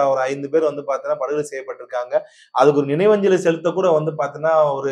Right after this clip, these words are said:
ஜனநாயக, ஒரு ஜனநாயகத்து ஒரு இருக்கிற ஒரு ம-, ஒரு நபருக்கு வந்து ஒரு இது இல்லையா அப்படின்னு சொல்லி அவர் நேரடியா நீதிமன்றத்துக்கு போனாப்புல. நீதிமன்றமும் வந்து பாத்தீங்கன்னா மாவட்ட நிர்வாகத்திற்கும் மாவட்ட காவல்துறைக்கும் வந்து பாத்தீங்கன்னா கொட்டு கொட்டி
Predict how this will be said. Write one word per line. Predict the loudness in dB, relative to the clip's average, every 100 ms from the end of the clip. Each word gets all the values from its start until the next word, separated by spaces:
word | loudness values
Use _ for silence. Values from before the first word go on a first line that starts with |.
| -6
ஜனநாயக, | -4 2 4 4 2 -6 -20 _ -8
ஒரு | -2
ஜனநாயகத்து | 0 2 4 2 0
ஒரு | -2 -2 -2 -4
இருக்கிற | -2 0
ஒரு | 0 -2
ம-, | -2
ஒரு | -2
நபருக்கு | -2 -2 -2 -8
வந்து | -8 -6
ஒரு | -4 -6 -8
இது | -12
இல்லையா | -8 -6 -2
அப்படின்னு | -4 -6 _ -20
சொல்லி | -14 -14 -14 _ -4
அவர் | 0 2
நேரடியா | 4 4 2 0
நீதிமன்றத்துக்கு | -2 -2 -2 -4 -8 -12
போனாப்புல. | -10 -10 -10 -10 -8
நீதிமன்றமும் | -4 0 0 0 -2 -2 -2
வந்து | -2
பாத்தீங்கன்னா | 0 -2 -4 -4 -6 -6 _ _
மாவட்ட | 6 10 10 8
நிர்வாகத்திற்கும் | 2 6 6 6 -2 -8 -6 0
மாவட்ட | 0 0
காவல்துறைக்கும் | 0 2 2 0 -6 -12 -10
வந்து | -10 -10
பாத்தீங்கன்னா | -12 -8 -10
கொட்டு | -10 -12 -12
கொட்டி | -14 -10 -10